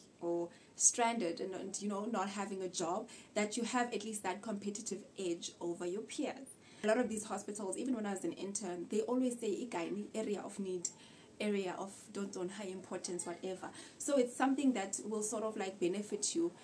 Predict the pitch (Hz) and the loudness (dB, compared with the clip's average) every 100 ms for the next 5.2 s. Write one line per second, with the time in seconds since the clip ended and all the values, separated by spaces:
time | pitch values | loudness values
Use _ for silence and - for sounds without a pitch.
0 | - - - 254 214 185 175 - 170 165 | -14 0 4 6 4 2 8 8 6 0
1 | 156 170 202 220 233 247 - - - 170 | -2 -2 2 2 2 0 -4 -4 -2 -2
2 | 165 165 170 170 160 185 185 208 202 - | 0 -2 -2 0 -2 -2 -2 -2 -4 -6
3 | 185 190 196 185 175 170 - 175 170 156 | -6 -4 -4 -6 -4 -2 -2 0 0 2
4 | 175 165 - 190 175 190 175 170 160 160 | 2 0 -4 -6 -4 -6 -2 -2 -2 -2
5 | 165 | -4